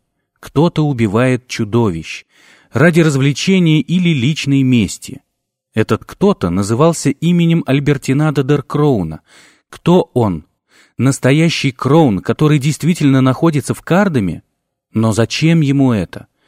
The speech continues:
Или же появился третий маг, использующий то же самое имя? Тот, кто наведывался в мою комнату и по непонятным причинам жаждет моей смерти?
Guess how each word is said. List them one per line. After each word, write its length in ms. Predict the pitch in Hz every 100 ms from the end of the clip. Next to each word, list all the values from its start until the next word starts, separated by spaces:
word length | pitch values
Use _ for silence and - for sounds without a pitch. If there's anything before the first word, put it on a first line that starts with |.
| _ _ _ _
Или 220 | 127 185 175
же 140 | 117
появился 580 | - 147 147 185 - 180
третий 420 | 170 180 135 117
маг, 320 | 107 151 -
использующий 680 | 113 - 170 139 147 - 139
то 220 | - 170
же 140 | 160 156
самое 420 | 165 156 156 151
имя? 460 | - 156 95 78 - _ _ _ _ _ _ _
Тот, 220 | 180 208 -
кто 220 | - 151
наведывался 600 | 156 165 165 139 120 127
в 80 | 110
мою 240 | 135 160
комнату 540 | - 220 196 120 -
и 160 | 123 151
по 100 | 156
непонятным 640 | 156 143 156 175 151 127
причинам 500 | 123 135 - 175 127
жаждет 440 | 104 151 127 120 110
моей 240 | 123 147
смерти? 600 | - 165 220 220 - -